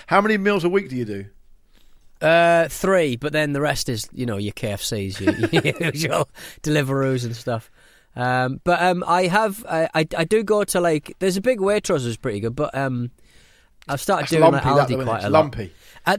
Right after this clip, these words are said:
Speaker 2: the, the problem with Al-, uh, the problem, the problem with Aldi is, um, I just spend too much time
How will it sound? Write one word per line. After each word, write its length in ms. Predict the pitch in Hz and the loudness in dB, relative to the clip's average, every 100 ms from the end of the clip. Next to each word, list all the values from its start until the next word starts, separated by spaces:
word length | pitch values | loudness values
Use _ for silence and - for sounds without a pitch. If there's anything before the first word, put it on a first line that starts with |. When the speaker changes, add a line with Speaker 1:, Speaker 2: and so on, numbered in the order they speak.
| - | 0
Speaker 2:
the, 100 | 220 | -2
the 220 | 240 214 | 0 2
problem 180 | 262 254 | 2 4
with 80 | 233 | 4
Al-, 220 | 226 233 | 2 0
uh, 160 | - 180 | -4 -6
the 100 | 185 | -2
problem, 280 | 233 220 202 | 0 0 -2
the 40 | |
problem 180 | 196 214 196 | -2 0 2
with 20 | |
Aldi 300 | 180 190 151 101 | 2 2 0 0
is, 260 | 104 120 - | -2 -6 -4
um, 360 | 131 135 127 - - | 0 0 -2 -6 -8
I 100 | 143 | -6
just 180 | 185 | -4
spend 300 | - 180 160 | -2 0 0
too 280 | - 165 160 | 0 2 2
much 280 | 151 151 - | 2 0 -2
time 800 | - 147 120 101 101 110 113 120 | -2 0 0 0 -2 -2 -2 -4